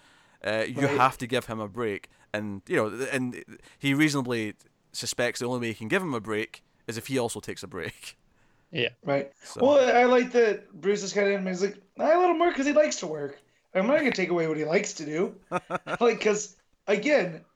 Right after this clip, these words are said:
Speaker 2: that's Bruce. Bruce likes to be Batman and to be busy.
Speaker 3: It's, it's not like he says,
Speaker 2: You
Speaker 3: "Oh,
Speaker 2: know?
Speaker 3: Alfred can look after himself better than I can." The implication
Speaker 2: Yeah.
Speaker 3: being is like, "Well, Alfred knows what he's doing. He's got himself covered. He just
Speaker 1: Yeah.
Speaker 3: assumes that he's okay."
Speaker 2: Yeah.
Speaker 1: Yeah.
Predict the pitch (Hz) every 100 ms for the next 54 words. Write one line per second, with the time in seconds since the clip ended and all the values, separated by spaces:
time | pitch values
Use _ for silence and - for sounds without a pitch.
0 | _ _ - 190 190 - 202 170 - -
1 | - - _ - 185 196 151 151 196 -
2 | 202 185 156 151 143 135 135 - 160 156
3 | 151 151 156 139 135 131 - 160 - 202
4 | 196 175 151 170 170 147 156 147 - 151
5 | 156 135 135 131 - 127 120 123 - 131
6 | 113 110 107 104 - 98 95 - - 147
7 | 160 156 - 143 143 139 127 - 120 -
8 | 240 294 208 139 120 113 101 - 95 98
9 | 127 - 196 147 120 104 - 95 95 -
10 | 143 170 165 123 - - 147 117 104 -
11 | 104 107 92 92 95 - _ _ _ _
12 | _ _ - - 143 151 110